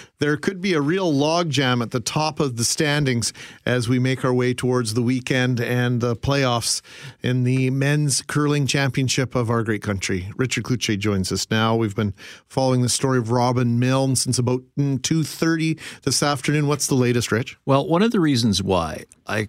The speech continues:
Speaker 2: got into this business some twenty-five years ago is to make a difference in people's lives. That when you encounter somebody that is going through an injustice, tell their story and put the pressure on the power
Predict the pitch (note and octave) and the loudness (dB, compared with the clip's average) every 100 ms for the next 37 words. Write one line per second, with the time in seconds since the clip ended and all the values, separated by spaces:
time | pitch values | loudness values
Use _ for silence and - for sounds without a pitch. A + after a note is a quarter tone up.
0 | B2+ A2+ F#2+ F#2 F#2 F#2+ F2+ F#2 G#2 F2 | -2 0 2 0 0 -2 -2 0 0 0
1 | F2 F2 - - - F#2 - A2+ G2 - | -2 -4 -4 -2 0 0 0 0 2 2
2 | F#2 F2+ F2+ F#2 F2+ E2+ D2+ D#2 - - | 0 0 0 0 -2 -4 -8 -12 -16 -8
3 | F#2+ F#2 A2+ A2 G#2+ G2 F#2 - F2+ - | -4 -2 0 0 2 0 0 -4 -6 -8
4 | F2+ F#2 F2+ E2+ G2 E2 - - - _ | -6 -6 -4 -6 -6 -8 -12 -16 -16 _
5 | _ _ _ - F#2+ F2+ A#2 A2 A2+ A2 | _ _ _ -2 0 0 0 2 2 2
6 | G#2+ A#2+ A2+ G#2 - G#2+ G#2 G2 F#2+ - | 2 2 2 0 2 2 2 0 -2 -4
7 | G#2+ G#2 G#2+ A2 G#2+ - G#2 G2 G2+ G2+ | -4 -2 0 0 0 0 0 0 2 2
8 | A2+ - B2+ - - B2 A#2+ A2 G#2 - | 2 2 0 -2 -2 0 4 4 4 2
9 | G#2+ F#2 F#2 F#2+ - A2+ G#2+ A2 - F#2 | 2 2 2 -2 -4 -2 0 0 -2 -6
10 | - C#3 B2+ - G#2+ - G2 F#2 F2+ F2 | -2 2 2 2 0 0 -2 0 0 -4
11 | - - _ _ A2+ G2 - B2 A#2 G2+ | -12 -20 _ _ -4 -4 0 2 4 2
12 | D#2+ | -2